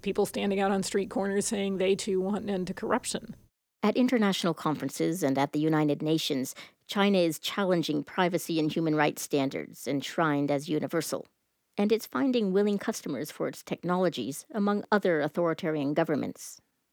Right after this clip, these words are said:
Speaker 2: Business lawyer Steve Dickinson has clients in the internet business who have lost contracts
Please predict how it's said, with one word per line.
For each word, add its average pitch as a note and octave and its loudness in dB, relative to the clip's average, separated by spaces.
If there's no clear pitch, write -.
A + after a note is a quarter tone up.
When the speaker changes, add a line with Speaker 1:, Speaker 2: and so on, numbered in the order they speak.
Speaker 2:
Business D#3+ 0
lawyer D#3+ 2
Steve F#3 -4
Dickinson D3 -2
has B2 -2
clients D#3 -2
in D3+ 0
the C#3+ -2
internet C#3 -2
business D3+ 0
who D#3+ -2
have C#3 -4
lost E3+ -6
contracts - -4